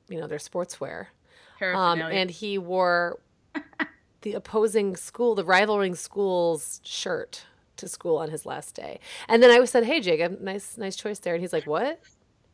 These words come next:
Speaker 1: Like, he didn't even, I don't think he even knew. He
Speaker 2: Oh, it
Speaker 1: just
Speaker 2: wasn't intentional?
Speaker 1: No, I
Speaker 2: I
Speaker 1: totally thought it was intentional, but no, when I
Speaker 2: Yeah.
Speaker 1: talked to him about it later, he was like, "Oh," he goes, "Hey, I didn't really mean to, but that's pretty cool." <laughs> It's like, "Oh, jeez, this
Speaker 2: <laughs>
Speaker 1: kid." So he graduates on Sunday. Um,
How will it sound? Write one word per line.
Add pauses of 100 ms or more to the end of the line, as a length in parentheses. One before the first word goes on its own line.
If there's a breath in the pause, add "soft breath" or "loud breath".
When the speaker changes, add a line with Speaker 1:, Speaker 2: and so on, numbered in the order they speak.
(140)
Speaker 1:
Like,
he
didn't
even,
I
don't
think
he
even
knew.
He
Speaker 2:
Oh,
it
Speaker 1:
just
Speaker 2:
wasn't
intentional?
Speaker 1:
No,
I
Speaker 2:
I
Speaker 1:
totally
thought
it
was
intentional,
but
no,
when
I
Speaker 2:
Yeah.
Speaker 1:
talked
to
him
about
it
later,
he
was
like,
"Oh,"
he
goes,
"Hey, (400 loud breath)
I
didn't
really
mean
to,
but
that's
pretty
cool."
<laughs> (180)
It's
like,
"Oh,
jeez,
this
Speaker 2:
<laughs>
Speaker 1:
kid." (400 loud breath)
So
he
graduates
on
Sunday.
Um,